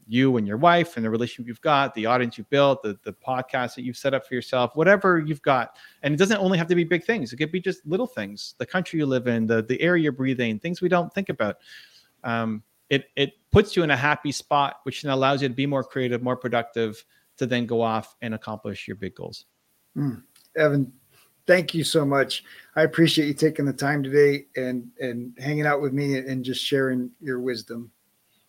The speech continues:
Speaker 1: Thank you, Robert. Appreciate you. It's been fun.
Speaker 2: If you enjoyed the show, please like, subscribe, or leave a review. We have a free gift for you at add value mindset dot com. That's A D D value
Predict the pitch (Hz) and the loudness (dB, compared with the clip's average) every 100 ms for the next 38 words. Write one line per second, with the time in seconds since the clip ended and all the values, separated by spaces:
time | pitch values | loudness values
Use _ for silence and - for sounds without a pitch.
0 | _ _ 165 175 175 180 175 - 180 170 | _ _ 2 8 12 12 10 6 2 4
1 | 165 170 165 151 - - 156 - 160 135 | 0 0 -2 -4 -8 -8 -8 -2 -2 -2
2 | - _ _ 143 - 247 214 180 196 202 | -10 _ _ -8 6 8 10 8 6 4
3 | - 156 120 113 - _ 196 190 139 123 | 2 2 2 -2 -8 _ 4 4 2 -2
4 | 156 196 - - 185 147 - 127 113 120 | -2 -4 -10 -12 -10 -10 -8 -8 -6 -10
5 | - _ 185 160 139 156 165 196 160 104 | -12 _ -6 -4 -4 -4 -4 -4 -4 -6
6 | - _ _ _ _ _ _ _ _ 139 | -14 _ _ _ _ _ _ _ _ -6
7 | 156 202 170 - 220 165 269 - - 123 | 0 0 0 -2 -2 0 -4 -6 -10 -8
8 | 123 151 - _ _ _ _ - 131 - | -6 -6 -10 _ _ _ _ -10 -10 -12
9 | _ 143 151 165 147 139 156 165 160 131 | _ -4 -2 -2 -2 -2 -2 -4 -8 -8
10 | 131 127 - 123 - 113 - 123 92 80 | -8 -8 -8 -8 -6 -8 -8 -12 -12 -14
11 | 107 _ _ - 120 - _ 156 165 202 | -20 _ _ -8 -8 -10 _ -4 -2 0
12 | 202 160 143 131 123 117 156 147 131 120 | -2 -2 -4 -4 -8 -4 0 2 0 -4
13 | 120 | -10